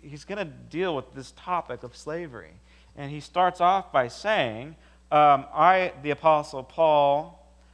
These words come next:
I, I'm responsible for you. And guess what? I have the authority to tell you what to do. I have the authority to pull your card.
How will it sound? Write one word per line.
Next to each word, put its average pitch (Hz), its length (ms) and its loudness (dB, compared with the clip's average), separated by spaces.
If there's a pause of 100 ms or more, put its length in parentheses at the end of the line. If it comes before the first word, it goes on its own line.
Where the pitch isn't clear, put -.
(160)
I, 131 460 0 (2250)
I'm 123 180 -10
responsible 156 720 -10
for 151 260 -12
you. 160 360 -12 (840)
And 123 180 -8
guess 151 240 -4
what? 165 480 -2 (240)
I 131 100 -4
have 160 240 -2
the 165 140 -6
authority 131 680 -2 (720)
to 127 100 -16
tell 156 220 -2
you 151 140 -4
what 131 260 -4
to 131 100 -10
do. 101 200 -12 (2250)
I 113 80 0
have 170 320 4
the 185 100 -2
authority 151 480 -4
to - 120 -20
pull 160 260 -10
your 170 140 -10
card. 147 500 2